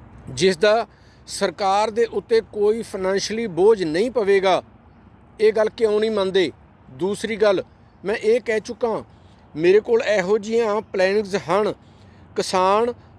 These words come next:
ਪਰਾਲੀ ਆਪਣੇ ਆਪ ਸਾੜਨੋਂ ਹਟ ਜਾਣਗੇ, ਸਰਕਾਰ 'ਤੇ ਬੋਝ ਵੀ ਨਹੀਂ ਪਏਗਾ। ਔਰ ਜਿੰਨੀ ਕੁ ਪਰਾਲੀ ਹੁਣ ਸੜਦੀ ਹੈ, ਇਸ ਤੋਂ ਜੇ ਵੀਹ ਪਰਸੈਂਟ ਹੀ ਸਿਰਫ ਸੜਦੀ ਰਹੇਗੀ,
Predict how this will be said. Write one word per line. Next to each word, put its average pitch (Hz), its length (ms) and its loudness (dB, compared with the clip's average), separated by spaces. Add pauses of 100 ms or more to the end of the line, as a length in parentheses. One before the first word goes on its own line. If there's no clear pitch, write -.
(160)
ਪਰਾਲੀ 208 520 2
ਆਪਣੇ 226 460 -2
ਆਪ 214 300 0
ਸਾੜਨੋਂ 196 640 -2
ਹਟ 170 260 -2
ਜਾਣਗੇ, 208 520 0 (500)
ਸਰਕਾਰ 196 540 0
'ਤੇ 247 200 -2
ਬੋਝ 196 360 2
ਵੀ 277 140 -2
ਨਹੀਂ 240 180 2
ਪਏਗਾ। 214 500 2 (840)
ਔਰ 214 140 0
ਜਿੰਨੀ 185 420 0
ਕੁ 208 120 -10
ਪਰਾਲੀ 208 400 2
ਹੁਣ 165 260 -2
ਸੜਦੀ 190 520 -2
ਹੈ, 214 160 0 (400)
ਇਸ 208 220 6
ਤੋਂ 233 240 -2
ਜੇ 208 240 2
ਵੀਹ 190 300 -6
ਪਰਸੈਂਟ 226 440 -6
ਹੀ 196 220 -6
ਸਿਰਫ 226 300 -2
ਸੜਦੀ 185 360 0
ਰਹੇਗੀ, 208 460 0